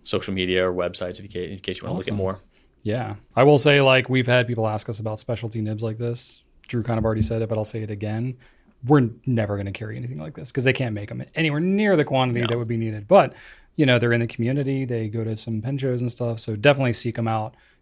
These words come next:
Speaker 2: if you're interested. Support them. They're all part of the community. Um, so we'll never have them, but we can give 'em some love.
Speaker 1: Absolutely. They deserve it.
Speaker 2: All right. Well, normally we would have five Q and A questions, Drew,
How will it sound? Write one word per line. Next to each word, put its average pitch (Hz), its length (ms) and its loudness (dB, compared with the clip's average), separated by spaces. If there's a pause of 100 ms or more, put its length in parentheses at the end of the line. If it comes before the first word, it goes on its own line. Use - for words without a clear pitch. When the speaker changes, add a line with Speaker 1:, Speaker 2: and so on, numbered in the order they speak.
Speaker 2:
if 110 100 -6
you're 110 100 -2
interested. 104 360 -6
Support 113 320 -4
them. 104 240 -4
They're 101 140 -6
all 104 60 -4
part 120 180 -8
of 127 60 -8
the 113 60 -10
community. 110 640 -10
Um, 127 320 -10
so 135 300 -10 (500)
we'll 117 160 0
never 170 180 0
have 175 200 -2
them, 208 200 0
but 120 220 0 (320)
we 185 100 -2
can 202 100 2
give 190 160 6
'em 180 80 4
some 165 180 4
love. 175 400 8
Speaker 1:
Absolutely. 113 420 2 (300)
They 104 80 -6
deserve 110 260 2
it. - 160 -4 (320)
Speaker 2:
All 160 100 4
right. 170 420 6
Well, 120 480 6
normally 226 380 8
we 185 100 10
would 160 100 8
have 123 120 6
five 135 420 2
Q 127 120 -2
and 117 100 0
A 110 80 0
questions, 110 400 -2
Drew, 107 540 -4